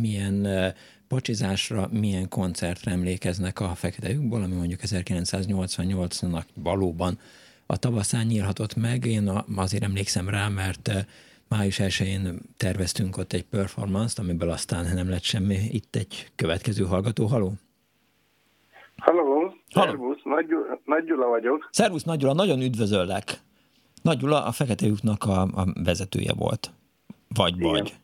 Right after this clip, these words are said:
Speaker 1: Hát most nincsen Fekete lyuk, úgyhogy nem lehet szabad.
Speaker 2: <laughs> Igen, nem. Örültem, hogy hallok-, hallgattam Új Petit. Új Peti az egy nagyon régi barát a Fekete lyukból.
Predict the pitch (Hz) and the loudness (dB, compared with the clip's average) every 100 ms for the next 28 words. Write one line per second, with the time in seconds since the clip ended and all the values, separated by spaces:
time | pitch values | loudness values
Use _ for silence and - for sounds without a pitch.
0 | _ 135 131 117 139 107 104 - 101 120 | _ -2 0 0 0 -2 -4 -2 -4 0
1 | 98 101 110 104 90 85 101 - - - | 0 0 -2 0 0 0 -2 -2 -4 -4
2 | - - - - - - - _ - - | -10 -12 -4 -4 -4 -10 -16 _ -2 -2
3 | - - 180 - 165 143 120 - - - | -2 -6 -6 -2 0 0 -2 -4 -16 -18
4 | - - _ - 139 170 165 - 135 135 | -18 -20 _ -2 2 2 2 0 0 0
5 | 131 147 127 131 - 139 127 120 - 131 | 2 2 2 0 0 0 0 -2 0 0
6 | 131 127 123 123 143 - 120 123 - 104 | 0 0 -2 -2 -4 -2 -4 -4 -2 -2
7 | - 104 104 107 104 113 113 107 110 104 | 0 0 2 0 2 2 2 2 0 0
8 | 107 104 107 101 - - 104 110 - 113 | 0 2 2 0 -2 -2 -2 -2 0 0
9 | 110 117 135 | 0 0 -2